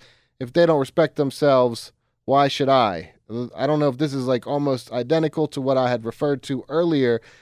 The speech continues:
but I kind of even alluded to that even in what I was saying earlier.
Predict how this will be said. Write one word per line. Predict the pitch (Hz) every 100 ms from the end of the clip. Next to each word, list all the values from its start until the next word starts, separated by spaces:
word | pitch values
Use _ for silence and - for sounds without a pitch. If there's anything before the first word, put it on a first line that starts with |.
| _ -
but | 127
I |
kind | 123 170 160
of | 135
even | 127 123
alluded | 120 160 208 131 110
to | - 131
that | 123 127 123 -
even | 139 143 135
in | 127
what | 127
I | 123
was | 110
saying | - 170 151
earlier. | 117 107 101